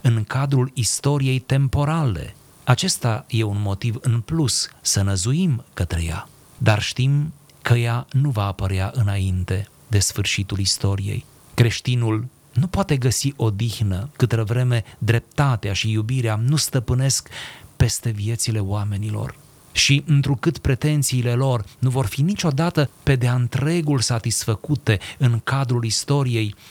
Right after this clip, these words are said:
creștinul nu va avea, prin urmare, niciodată odihnă în cadrul istoriei. Iar asta este absolut propriu condiției sale. Niciodată creștinii nu vor putea avea odihnă în cadrul timpului.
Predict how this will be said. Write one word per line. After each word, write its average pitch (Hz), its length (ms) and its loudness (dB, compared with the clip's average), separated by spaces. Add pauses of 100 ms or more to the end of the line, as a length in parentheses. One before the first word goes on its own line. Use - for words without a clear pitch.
(100)
creștinul 135 800 2 (260)
nu 147 200 4
va 156 180 0
avea, 143 260 2
prin 139 200 0
urmare, 135 380 2
niciodată 143 760 0
odihnă 107 800 -2 (180)
în 110 220 4
cadrul 104 520 -2
istoriei. 98 800 -4 (320)
Iar 107 320 2
asta 123 460 0 (300)
este - 520 0
absolut 127 600 0
propriu 95 640 -2 (140)
condiției 95 640 0
sale. 92 480 -2 (300)
Niciodată 139 580 2
creștinii 101 680 -2 (380)
nu 139 220 4
vor 135 360 0 (160)
putea 127 360 2
avea 123 340 0
odihnă 110 500 0
în 98 120 2
cadrul 101 420 0
timpului. 92 720 -4